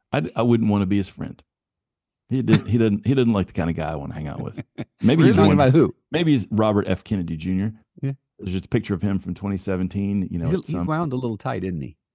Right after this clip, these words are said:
Speaker 2: He
Speaker 1: Yeah,
Speaker 2: looks
Speaker 1: he's at
Speaker 2: it.
Speaker 1: a, he's at a Patron event, evidently, so maybe he's going the, the way that you want him to. But, um,
Speaker 2: His uncle.
Speaker 1: yeah, I don't, uh, you know, he doesn't look like my kind of guy.
Speaker 2: How does that work, though, when your wife says,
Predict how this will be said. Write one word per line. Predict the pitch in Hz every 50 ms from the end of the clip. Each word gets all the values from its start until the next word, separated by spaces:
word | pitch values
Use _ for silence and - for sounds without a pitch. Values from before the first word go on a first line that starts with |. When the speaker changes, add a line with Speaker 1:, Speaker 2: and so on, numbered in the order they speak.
| _ -
Speaker 2:
He | 110
Speaker 1:
Yeah, | 104
Speaker 2:
looks | 95 95 -
Speaker 1:
he's | - -
at | 98
Speaker 2:
it. | 95 - -
Speaker 1:
a, | 107
he's | 113 104
at | 110 98
a | 95
Patron | - - 98 - - - 117 110 113 110 101 98
event, | - 87 80 85 87 87 87 87 -
evidently, | - 90 87 85 85 85 - - 92
so | 90 - 82 80
maybe | 80 82 82 82 82
he's | 82 82 80
going | - - 85 80 80 80 76
the, | 73 71 - -
the | 80 80 90
way | 82 78 80 85
that | 80 78 -
you | - 85
want | 85 87 104 107
him | 95 80
to. | - 95 - - _ _ _ _ _ _ _ -
But, | - 95 95 92 87
um, | 82 82 82 82 82 80 82 - _ _ _
Speaker 2:
His | - 107 95
uncle. | 95 104 131 196 143
Speaker 1:
yeah, | - -
I | - - 117 143
don't, | 143 151 151 147 147
uh, | 147 147 143 143 139 - _ _ _ _ -
you | - 156
know, | 143 131
he | 131
doesn't | - 135 127 139 135
look | 131 135
like | 120 131
my | 131 127
kind | - - 131 127
of |
guy. | 123 127 123 107 98 - _ _ _ _ _ _ _ _ _ _ _ _ _ _ _ _ _ _ _ _ _ _ _ _ _
Speaker 2:
How | - 233 254
does | 302 269
that | 320 302 294 175
work, | 170 208 196 -
though, | 165 143
when | 123 120 113
your | 104 101
wife | 92 90 87 104 110 139 147 117 85 - - - - _ _ _
says, | - - 113 95 90 90 87 85 - -